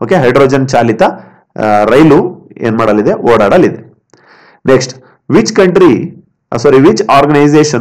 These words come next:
known for its significant contribute to ಎ ಐ research ಅಂತ ಕೇಳ್ತಾ ಇದ್ದಾರೆ. I hope ನಿಮ್ಗೆ ಗೊತ್ತಿರುತ್ತೆ ಈ ಚಾಟ್ ಜಿ ಪಿ ಟಿ, ಆ,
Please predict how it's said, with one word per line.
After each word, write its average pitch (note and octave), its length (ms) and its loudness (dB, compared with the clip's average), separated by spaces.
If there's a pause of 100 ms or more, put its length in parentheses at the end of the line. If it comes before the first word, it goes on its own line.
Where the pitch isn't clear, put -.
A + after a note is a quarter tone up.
(120)
known C#3+ 180 0
for C3 600 -2
its - 280 -6
significant F3+ 540 -2
contribute C#3 600 -2 (320)
to D3 220 2 (520)
ಎ D3+ 60 2
ಐ F#3+ 280 4
research C3 420 0
ಅಂತ A2 120 -4
ಕೇಳ್ತಾ G2+ 360 -2
ಇದ್ದಾರೆ. F2+ 420 -10 (260)
I C3+ 60 2
hope E3 180 2
ನಿಮ್ಗೆ E3 260 2
ಗೊತ್ತಿರುತ್ತೆ C#3 580 0
ಈ C3 100 2
ಚಾಟ್ C3 360 -2
ಜಿ B2+ 140 -2
ಪಿ C#3 160 -2
ಟಿ, C3 320 -2 (680)
ಆ, - 40 -6